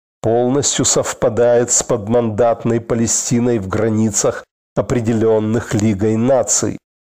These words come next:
Эта территория включает как государство Израиля, так и Иорданию.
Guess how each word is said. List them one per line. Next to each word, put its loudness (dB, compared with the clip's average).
Эта 0
территория 2
включает 2
как -2
государство 0
Израиля, 2
так 0
и 2
Иорданию. 2